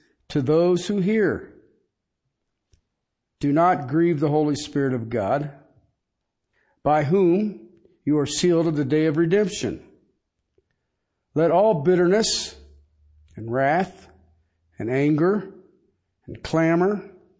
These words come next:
and slander be put away from you, along with all malice. Be kind with one another,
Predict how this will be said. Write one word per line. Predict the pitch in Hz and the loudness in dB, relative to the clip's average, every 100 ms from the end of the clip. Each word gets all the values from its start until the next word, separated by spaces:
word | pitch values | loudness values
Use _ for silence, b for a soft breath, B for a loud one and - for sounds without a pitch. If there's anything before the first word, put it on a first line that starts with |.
| _ _ _ _ - | _ _ _ _ -8
and | 113 | -8
slander | - 147 165 165 170 214 208 - - _ _ _ _ _ _ _ - | -4 -2 2 2 2 0 -2 -10 -20 _ _ _ _ _ _ _ -8
be | 135 | -2
put | 180 202 | 0 2
away | 208 220 | 4 2
from | 220 151 127 | 0 -2 0
you, | 117 90 104 - _ _ _ | -2 -6 -14 -20 _ _ _
along | 117 123 151 170 175 170 165 B B B 131 | -4 0 2 2 2 -2 -6 B B B -4
with | 143 - - 143 | -4 -4 -6 0
all | 156 165 160 | 2 4 2
malice. | 156 147 139 117 90 - - - _ _ _ _ _ | 2 2 2 0 -4 -8 -14 -16 _ _ _ _ _
Be | 120 | -12
kind | - 160 180 185 | -2 0 2 0
with | 185 175 | -2 0
one | 175 175 | 0 2
another, | 175 185 190 190 - | 2 2 2 0 -6